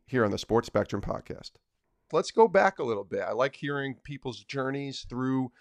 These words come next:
life, not just basketball. So let's go back to maybe twelve years old, ten, twelve years old, and Julianne growing up, where,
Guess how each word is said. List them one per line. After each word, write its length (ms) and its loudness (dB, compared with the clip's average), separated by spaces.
life, 480 0
not 220 0
just 280 -2
basketball. 720 0
So 140 -6
let's 220 -2
go 100 0
back 360 6
to 180 0
maybe 260 0
twelve 460 2
years 260 -2
old, 240 0
ten, 220 -2
twelve 320 0
years 240 -6
old, 280 0
and 140 -12
Julianne 580 -4
growing 360 0
up, 180 2
where, 320 -2